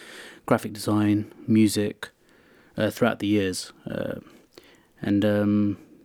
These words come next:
yeah, I was always quite interested in the, the sort of creative side of the subjects. And, um, I really wanted to actually take, take on, um, music in university as well. But I don't know, just one thing didn't, one thing led to another. It didn't really work out that way, and I ended up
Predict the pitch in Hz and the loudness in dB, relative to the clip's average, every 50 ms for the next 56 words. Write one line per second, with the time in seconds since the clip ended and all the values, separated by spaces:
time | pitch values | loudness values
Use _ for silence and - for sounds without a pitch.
0 | _ - 143 139 127 127 123 151 139 139 127 - - 127 107 120 120 104 127 113 | _ 4 6 6 6 6 6 4 4 4 0 2 0 0 2 2 0 0 -2 -2
1 | - 117 104 110 107 107 107 - - - 104 - - - - - - - - - | -2 0 2 4 4 2 2 0 -4 -6 -6 -6 -4 -4 -2 -2 -2 -4 -4 -2
2 | - 113 107 - 104 - - 104 104 104 98 95 95 - 113 104 95 107 104 - | -2 -2 0 -2 -4 -2 0 0 0 0 0 -2 -2 0 0 0 0 0 -2 -2
3 | - - - - - _ - - - - - - - - - - - - - - | -4 -8 -10 -10 -12 _ -20 -20 -20 -20 -20 -20 -20 -20 -20 -20 -20 -20 -20 -20
4 | - - - _ - 127 123 117 120 120 120 117 120 120 120 135 135 165 185 170 | -20 -20 -12 _ 4 6 8 8 8 8 8 8 8 8 6 6 8 8 8 8
5 | 139 127 113 - - 120 113 - - - 110 - - 123 110 - - _ _ - | 8 6 4 4 0 -2 -2 -2 -4 -8 -8 -2 0 0 0 0 -2 _ _ 2
6 | 135 120 110 - 110 110 107 107 107 104 104 104 104 104 104 98 - - - 127 | 2 2 2 4 2 4 4 4 4 4 4 2 4 2 2 0 0 0 2 4
7 | 139 139 117 110 110 - 113 104 104 104 104 101 107 110 107 107 127 139 - - | 4 4 4 2 0 0 2 2 4 4 4 6 6 6 6 6 6 4 2 0
8 | 101 98 95 107 123 113 98 - - - - - - - - - 107 104 104 - | -2 -2 2 4 4 4 4 0 -4 -14 -20 -20 -20 -10 -2 0 2 2 2 -2
9 | - - - - - - _ _ - - - _ _ - 135 127 110 117 113 110 | -6 -14 -20 -20 -20 -20 _ _ -18 -18 -18 _ _ -2 0 2 4 6 6 4
10 | 104 104 - - - 127 107 110 127 123 110 104 113 110 110 110 107 110 101 - | 4 0 -4 -6 -4 -2 2 4 4 4 4 4 4 4 4 4 4 4 2 0
11 | - - - - 117 107 113 104 104 98 - - 104 98 101 95 101 104 104 104 | -8 -4 -2 -2 0 2 2 2 2 0 -2 -2 0 0 2 2 2 2 2 2
12 | 113 113 107 104 101 98 104 104 98 - - 107 107 101 - 98 - - 98 98 | 4 4 4 4 4 4 2 2 0 0 -2 -2 -2 -2 -2 -4 -4 -4 -4 -4
13 | 98 95 92 104 110 110 113 107 110 98 - - | -2 0 2 4 6 6 6 6 4 0 0 -6